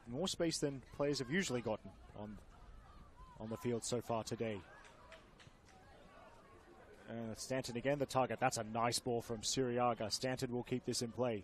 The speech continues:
She's one-on-one with Sabine Montenegro. And Stanton, who helped set up the goal that put Olympic back in front,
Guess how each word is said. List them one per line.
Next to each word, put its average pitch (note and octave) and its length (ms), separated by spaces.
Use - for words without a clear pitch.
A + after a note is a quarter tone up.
She's A2+ 240
one-on-one C#3 440
with B2+ 160
Sabine C3+ 380
Montenegro. A#2+ 560
And B2 340
Stanton, D#3 560
who A2 80
helped A#2 240
set B2 160
up B2 100
the A#2 60
goal A#2+ 180
that A2 140
put C3 100
Olympic B2 340
back D3 200
in E3 60
front, G#3 340